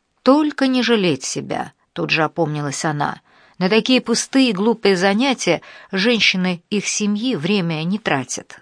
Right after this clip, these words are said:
говорила мама. И была, конечно, права. Действительно, никчемное это занятие — лить слезы и жалеть себя. Вспомнив Сергея, Настя наконец задала себе вопрос, который вертелся в голове уже давно.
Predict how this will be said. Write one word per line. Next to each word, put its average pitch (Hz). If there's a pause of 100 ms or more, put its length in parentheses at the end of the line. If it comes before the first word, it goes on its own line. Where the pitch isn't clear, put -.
говорила 151
мама. 156 (580)
И 214
была, 285
конечно, 233
права. 151 (580)
Действительно, 185
никчемное 302
это 277
занятие — 233 (300)
лить 175
слезы 185
и 170
жалеть 156
себя. - (1200)
Вспомнив 320
Сергея, 254
Настя 233
наконец 208
задала 175
себе 202
вопрос, 233 (300)
который 180
вертелся 175
в 156
голове 175
уже 185
давно. 185